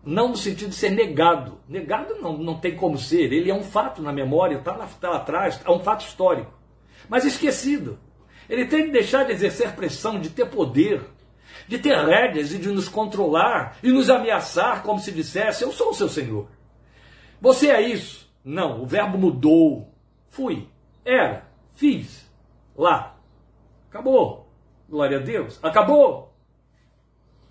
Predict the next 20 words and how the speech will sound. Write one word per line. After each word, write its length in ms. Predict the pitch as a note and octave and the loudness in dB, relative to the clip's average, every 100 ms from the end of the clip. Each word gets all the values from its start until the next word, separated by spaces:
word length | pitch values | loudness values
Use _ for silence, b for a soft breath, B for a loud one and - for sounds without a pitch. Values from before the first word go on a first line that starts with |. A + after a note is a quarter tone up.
| _ | _
E 120 | C3 D#3 | 4 6
aí, 400 | B3 C#4+ F#3+ A#2+ D#3+ - | 6 4 2 -2 -4 -2
<laughs> 200 | E3 C3 | -2 0
quando 220 | F3+ F#3+ | 0 0
Jung 240 | F#3 G#3 G#3 | -2 -4 -4
diz 340 | E3 A#3+ B3 - B B B B B - | -4 -4 -6 -12 B B B B B 2
que 100 | F#3 | 4
é 40 | |
positivo 480 | A3+ G#3 G3 D#4 C#4 | 4 2 0 -2 -2
encarar 680 | A#3+ - G#3+ G3+ - C#4+ C#4 | -4 2 4 4 4 4 4
essa 280 | G#3+ G3+ | 2 -2
sombra, 460 | E3+ F#3+ C4 C#4+ G#3+ | -4 -2 0 0 -2
esse 120 | E3+ | -4
passado, 540 | - F3 - B3 C4+ B3 | -4 -4 -2 0 0 -2
e 80 | |
de 100 | F#3+ | -4
vez 180 | C4 C4 | 0 0
em 40 | C4+ | 2
quando 320 | D4 D#4 B3 | 4 4 2
visitá-lo. 640 | F#3+ E3 D#3+ B2+ A2 - | -4 -6 -4 -4 -6 -10